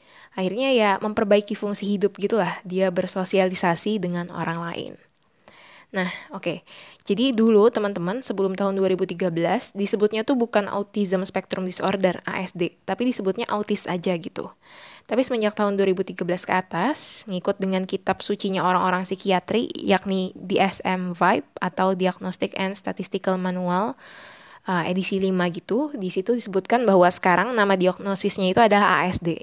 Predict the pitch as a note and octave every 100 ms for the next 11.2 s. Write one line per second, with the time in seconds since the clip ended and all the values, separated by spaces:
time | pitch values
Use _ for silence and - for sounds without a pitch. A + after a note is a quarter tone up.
0 | - F3 G#3 G3+ F#3 F#3+ G#3+ F#3 F3+ F#3
1 | F#3+ F3 E3 E3 F3 G#3 - F3 E3+ F3+
2 | G#3+ C#4 - - - G3+ A3 F3 F#3 G#3
3 | F#3+ - - - - - - F#3+ A#3+ C4
4 | A#3 A#3+ C4 A3 A#3+ - G3 - G3 G3
5 | A3 G#3+ G#3 G#3 G3+ G#3 G#3 G3+ G3 F#3+
6 | F#3+ F#3+ - - F#3 F3+ F3 F3 F3+ F#3+
7 | F#3+ F#3+ F#3 F3+ F#3 F#3 F3+ F#3 F3 F3+
8 | F3+ F3 E3+ F3+ C4 A3+ F#3+ F#3 F#3 A3+
9 | - - F3 F#3+ - F3+ F3+ F3 F3 F3
10 | - F3+ F3 _ _ - - - - -
11 | A3